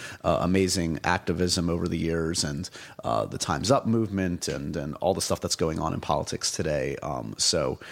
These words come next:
uh, a really enjoyable conversation with the two of them. And I should mention also,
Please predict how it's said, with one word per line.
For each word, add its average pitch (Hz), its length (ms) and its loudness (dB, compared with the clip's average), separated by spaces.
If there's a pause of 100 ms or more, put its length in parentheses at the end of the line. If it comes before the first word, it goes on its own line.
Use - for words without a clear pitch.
(200)
uh, 67 400 2
a 110 60 4
really 139 240 4
enjoyable 101 540 2 (100)
conversation 90 540 0
with 82 60 2
the 80 60 -2
two 92 200 2
of 90 40 2
them. 85 180 0
And 82 120 -2
I 87 40 -2
should - 180 -2
mention 87 260 0
also, 90 460 0